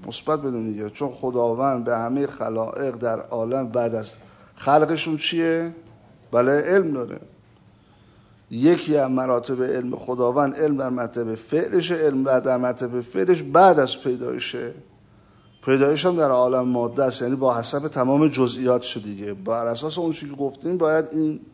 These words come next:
مثبت باشه. پس خدا علم به جزئیات داره.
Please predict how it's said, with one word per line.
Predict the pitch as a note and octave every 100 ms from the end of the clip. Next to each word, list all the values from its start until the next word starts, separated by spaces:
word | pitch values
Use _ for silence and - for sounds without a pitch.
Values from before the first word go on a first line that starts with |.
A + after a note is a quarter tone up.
| -
مثبت | - - D3 -
باشه. | - - C3+
پس | C3+
خدا | D3+ E3+
علم | F3+
به | F3
جزئیات | D#3 D3 D3+ D#3 E3 F3+ F3+ - - - _ -
داره. | C3+ G2+